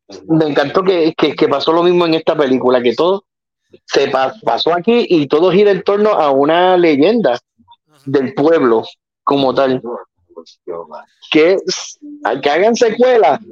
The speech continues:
Speaker 1: yo, yo, yo no, no,
Speaker 2: Yo no
Speaker 1: no, no me
Speaker 2: quisiera, yo, yo,
Speaker 1: gustaría.
Speaker 2: yo no quisiera, yo tampoco quisiera que hicieran una secuela porque esta película es bi-, eh,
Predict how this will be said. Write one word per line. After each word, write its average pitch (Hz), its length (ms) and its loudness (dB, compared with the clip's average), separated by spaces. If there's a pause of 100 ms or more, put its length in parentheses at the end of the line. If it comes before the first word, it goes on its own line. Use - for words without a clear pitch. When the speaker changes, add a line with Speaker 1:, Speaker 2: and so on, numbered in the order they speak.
(460)
Speaker 1:
yo, 202 600 0 (680)
yo, 175 520 0
yo 202 140 2
no, 214 120 2
no, 185 480 2
Speaker 2:
Yo 196 140 2
no 208 60 0
Speaker 1:
no, 214 180 0
no 208 100 0
me 214 100 -2
Speaker 2:
quisiera, - 0 -
yo, - 0 -
yo, 208 60 -2
Speaker 1:
gustaría. 160 640 -2
Speaker 2:
yo 226 80 -12
no 269 140 -16
quisiera, 254 480 -10
yo 196 120 -16
tampoco 240 380 -16
quisiera 214 300 -14
que 208 100 -20
hicieran 208 240 -14
una 202 100 -20
secuela 202 320 -16
porque 170 240 -20
esta 202 180 -18
película 202 360 -14
es 226 140 -16
bi-, 233 160 -20
eh, 190 120 -14